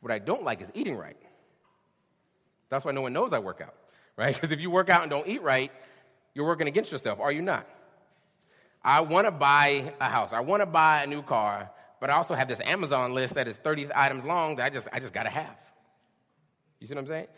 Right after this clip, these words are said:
You can't just start doing good. There is a call to take off the old self and to stop doing that which is getting in the way.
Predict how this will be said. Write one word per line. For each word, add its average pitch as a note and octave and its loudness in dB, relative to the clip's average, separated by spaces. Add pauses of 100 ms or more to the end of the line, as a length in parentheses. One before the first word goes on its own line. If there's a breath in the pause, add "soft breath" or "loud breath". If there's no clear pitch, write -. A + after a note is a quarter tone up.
You C3+ -12
can't A3 6
just F3 -2
start F3 2
doing D3 -2
good. G#2+ -4 (220 soft breath)
There D#3+ 0
is E3 -4
a C#3 -6
call F#3+ 0
to C3+ -2
take - -2
off D3+ 0
the A#2+ -12
old D3+ -4
self B2 -4
and A#2 -8
to G#2+ -8
stop D#3 -2
doing A#2+ -8
that C3 0
which A2 -14
is G#2+ -14
getting A#2 -8
in A2 -12
the F#2+ -12
way. F2+ -16